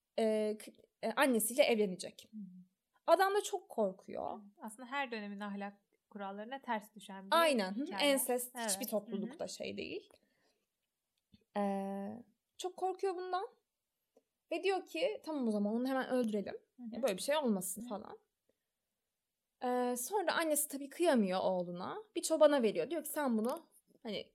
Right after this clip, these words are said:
Speaker 1: kaçırma diyor. Ya da
Speaker 2: Kıyıyor.
Speaker 1: çobana veriyorlar. O kıyamıyor ama öyle bir şey. Çok iyi hatırlamıyorum şimdi. Çoban da çocuğa kıyamıyor. Yani küçücük çocuk bu. "Ben onu başka bir krallığa götüreyim. Sıradan bir insan olarak
Speaker 2: Hı hı.
Speaker 1: yaşasın." diyor tabiri caizse.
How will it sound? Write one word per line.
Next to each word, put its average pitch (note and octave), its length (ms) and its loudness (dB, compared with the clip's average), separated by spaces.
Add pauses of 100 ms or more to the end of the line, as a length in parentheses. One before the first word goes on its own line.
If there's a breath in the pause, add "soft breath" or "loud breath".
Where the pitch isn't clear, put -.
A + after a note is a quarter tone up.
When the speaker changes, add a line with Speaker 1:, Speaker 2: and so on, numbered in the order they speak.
(100)
Speaker 1:
kaçırma C#4 540 0
diyor. A2+ 160 -4
Ya - 60 -6
da - 40 -12
Speaker 2:
Kıyıyor. C4+ 200 6
Speaker 1:
çobana C#4+ 380 8
veriyorlar. G#3 760 4
O - 180 4
kıyamıyor G#3+ 440 2
ama G#3+ 200 -2 (120)
öyle B3 180 6
bir G#3 60 0
şey. F#3+ 180 -4
Çok - 220 -10
iyi A#3+ 40 0
hatırlamıyorum F#3 640 -8
şimdi. A#3 360 -12 (760)
Çoban E4 420 6
da G4 300 0
çocuğa D4 360 4
kıyamıyor. A#3+ 360 2
Yani G3 120 -2
küçücük - 320 -10
çocuk G#3 340 -4
bu. - 260 -4 (360 soft breath)
"Ben G#4 140 6
onu F#4 100 2
başka A4 300 4
bir A#3 40 -4
krallığa F3 420 2
götüreyim. - 420 -6
Sıradan A3+ 440 8
bir F#3 60 -6
insan G#3 180 -6
olarak F#4 200 8
Speaker 2:
Hı - 60 0
hı. - 40 4
Speaker 1:
yaşasın." B3+ 380 2 (600)
diyor - 160 -8
tabiri F#3 360 -6
caizse. - 440 -8